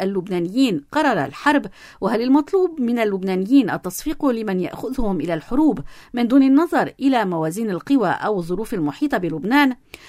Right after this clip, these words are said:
عاشرا، كنا نعتبر أن الأستاذ حجار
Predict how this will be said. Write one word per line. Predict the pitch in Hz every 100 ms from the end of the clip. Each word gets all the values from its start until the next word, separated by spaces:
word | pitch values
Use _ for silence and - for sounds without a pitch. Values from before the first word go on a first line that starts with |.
| - -
عاشرا، | 285 392 392 339 311 285
كنا | 320 302 285 277 277 - -
نعتبر | 269 311 226 190 156
أن | 196
الأستاذ | 180 151 - 277 233 -
حجار | 165 160 226 277 262